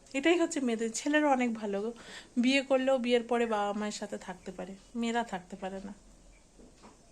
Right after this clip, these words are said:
কী আর করা যাবে। মেয়েদের তখন এই বাড়িটা অতিথি হয়ে যায় মেয়েরা, তখন শ্বশুর বাড়িটা মেয়েদের কাছে আপন হয়। বাদ দাও, ছাড়ো, আমার বাবা আসছে মনে হয়, দোকান বন্ধ করলো, আওয়াজ পেলাম।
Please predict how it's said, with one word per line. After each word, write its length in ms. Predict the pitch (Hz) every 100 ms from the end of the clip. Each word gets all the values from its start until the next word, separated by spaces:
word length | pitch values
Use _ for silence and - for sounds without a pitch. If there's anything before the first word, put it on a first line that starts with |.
| - -
কী 180 | - 202
আর 120 | 202 196
করা 200 | 180 165
যাবে। 260 | 180 185 214 - 226
মেয়েদের 300 | 240 240 240
তখন 240 | 240 240 233
এই 100 | 226
বাড়িটা 280 | 226 220
অতিথি 400 | 226 208 - -
হয়ে 140 | 214 185
যায় 180 | 185 185
মেয়েরা, 300 | 175 175 190 - - - - - - - - - - -
তখন 180 | 208 214
শ্বশুর 320 | 233 233 233
বাড়িটা 260 | 233 240 233
মেয়েদের 320 | 214 202 202
কাছে 240 | 202 202
আপন 360 | 180 - 185 180
হয়। 100 | 185 - - - - - - - - - - - - - - - - - - 226
বাদ 160 | 196 185
দাও, 100 | 185 -
ছাড়ো, 140 | 202 196
আমার 140 | 196
বাবা 340 | 196 185 196 196
আসছে 280 | 196 -
মনে 220 | 202 190 190
হয়, 80 | - -
দোকান 380 | 202 196 202 202
বন্ধ 220 | 202 202
করলো, 320 | 196 196 190 185
আওয়াজ 360 | 180 190 190 -
পেলাম। 240 | 190 185